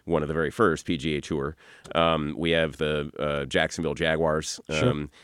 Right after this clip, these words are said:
Speaker 1: and several other prominent organizations across the state of Florida now who are veteran safe places. Why that's so important,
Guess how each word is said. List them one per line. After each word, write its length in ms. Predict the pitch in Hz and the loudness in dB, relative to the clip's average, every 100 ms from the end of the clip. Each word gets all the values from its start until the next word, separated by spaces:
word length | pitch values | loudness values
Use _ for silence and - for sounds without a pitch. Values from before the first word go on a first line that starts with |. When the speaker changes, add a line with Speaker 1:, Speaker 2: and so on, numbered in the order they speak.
| - | -4
Speaker 1:
and 240 | 80 82 | -2 0
several 320 | - 98 85 80 | 0 2 2 2
other 240 | 78 76 | 2 -2
prominent 480 | - - 82 80 76 | -4 -2 0 0 0
organizations 760 | 73 73 71 76 78 73 71 | -2 -4 -4 -4 -4 -6 -6
across 440 | 65 71 78 71 - | -8 -4 -4 -4 -8
the 80 | - | -8
state 200 | 76 67 | -4 -6
of 60 | |
Florida 280 | - 80 78 | -2 -2 -2
now 240 | 71 67 | -4 -6
who 140 | 65 76 | -6 -4
are 140 | 73 | -4
veteran 300 | 65 73 69 | -4 -4 -4
safe 180 | - 78 | -4 -6
places. 320 | 73 67 73 | -6 -8 -2
Why 180 | 87 98 | 4 6
that's 200 | 95 - | 4 2
so 140 | 107 | 2
important, 460 | 90 - 147 85 82 | 2 2 2 2 -4